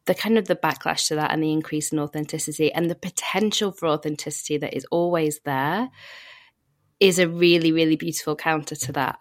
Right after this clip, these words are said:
And hopefully, my hope is that the good done by that will outweigh the bad, because I think the bad is the, uh, bad <laughs> that always existed, right? We've always seen people who were far too thin,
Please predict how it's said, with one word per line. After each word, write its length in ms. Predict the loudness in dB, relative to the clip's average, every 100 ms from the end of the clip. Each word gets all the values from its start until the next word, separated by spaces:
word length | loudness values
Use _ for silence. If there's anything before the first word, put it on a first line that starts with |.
| -4
And 520 | 0 2 2 0 -2 -12 _ _ _ _
hopefully, 640 | 6 8 8 6 2 4 4
my 140 | 4
hope 300 | 4 4 2
is 120 | -2
that 240 | -2 -4 _ -4
the 180 | -2
good 420 | -2 4 4 4 4
done 220 | 2 4
by 160 | 2 2
that 320 | 4 4 4
will 120 | 2
outweigh 680 | 2 2 2 4 4 0 -4 _ _
the 100 | -2
bad, 300 | 4 4 4
because 220 | -2 0
I 80 | 0
think 240 | 0 2
the 80 | 2
bad 220 | 6 6
is 120 | 4 2
the, 180 | -2 0
uh, 160 | 0 2
bad 260 | 4 2 2
<laughs> 120 | -2
that 160 | -2
always 280 | 0 0 0
existed, 480 | -2 -2 -2 -4 -4
right? 160 | -2 -2
We've 160 | 0
always 440 | 2 4 4 2 0
seen 480 | 0 2 0 -2 -8 _ _ -4
people 260 | -2 -2
who 160 | -2 -4
were 100 | -2
far 220 | 0 -2
too 220 | -2 -6
thin, 420 | -2 0 2 0